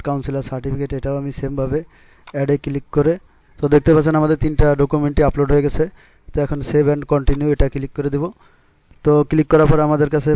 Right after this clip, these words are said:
ফর্মটা এভাবে আসবে। এখন আমাদের এগুলো সব মিল-, মিলাই নিতে হবে। আমাদের পাসপোর্ট দেখে কোনো একটা স্পেলিং যেন ভুল না হয়। সব কিছু ঠিকঠাক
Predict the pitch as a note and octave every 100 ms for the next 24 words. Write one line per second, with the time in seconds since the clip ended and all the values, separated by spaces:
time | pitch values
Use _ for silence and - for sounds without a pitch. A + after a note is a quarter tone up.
0 | - D3 C#3+ D3 C#3+ C#3 C#3+ C3+ C3 D#3+
1 | - - - D3 C#3+ C#3+ C#3 D3 D3+ D3
2 | C#3+ C#3+ C#3+ D3 C#3+ C3+ C#3+ C#3+ D3+ D#3+
3 | D3 C#3+ C#3+ C#3 C3+ C3+ E3 F3 C#3+ C#3
4 | D3 C3 - C3+ C#3+ D#3 D#3 - C#3+ C#3+
5 | C#3 D3 C#3 - C3+ C3+ C3+ C#3+ C3 C3
6 | C3+ C3+ C#3 - - - - - C3+ -
7 | - - C#3 C#3+ - D3 - C#3+